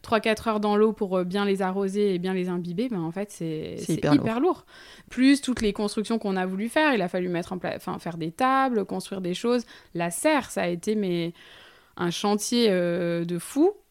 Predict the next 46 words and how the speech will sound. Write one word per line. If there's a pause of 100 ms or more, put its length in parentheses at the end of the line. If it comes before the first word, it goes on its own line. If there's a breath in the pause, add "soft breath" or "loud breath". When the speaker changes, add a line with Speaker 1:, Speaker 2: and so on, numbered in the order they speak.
Speaker 2:
T'as
Speaker 1:
C'est
Speaker 2:
l'impression
de
pas
être
forcément
utile ? (600 loud breath)
Speaker 1:
Bah,
je
faisais
mes
petites
choses,
mais
c'est
vrai
que,
Speaker 2:
Avec
tes
Speaker 1:
ben,
Speaker 2:
petites
Speaker 1:
en
Speaker 2:
mains.
Speaker 1:
fait,
oui,
quand
il
a
fallu,
alors,
c'est
sûr,
de
toute
façon,
monter
une
serre
seule,
c'est
impossible. (380 soft breath)
À
deux,
c'est
compliqué.